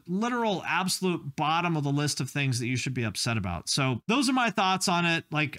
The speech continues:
I just think it's sad that this continues to be a thing. And every year I feel like gatekeeping gets a little bit less cool. I hope that soon we can accept that Justin Bieber wearing a Slipknot shirt is not going to destroy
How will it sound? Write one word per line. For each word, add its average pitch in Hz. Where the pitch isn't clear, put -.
I 190
just 226
think 247
it's 185
sad 170
that 143
this 165
continues 170
to -
be 151
a 117
thing. 160
And 135
every 220
year 202
I 185
feel 208
like 156
gatekeeping 170
gets 160
a -
little 160
bit 151
less 143
cool. 180
I 147
hope 185
that 170
soon 165
we 160
can 156
accept -
that 151
Justin 170
Bieber 160
wearing 151
a 139
Slipknot 147
shirt 165
is 131
not 139
going 127
to 131
destroy 113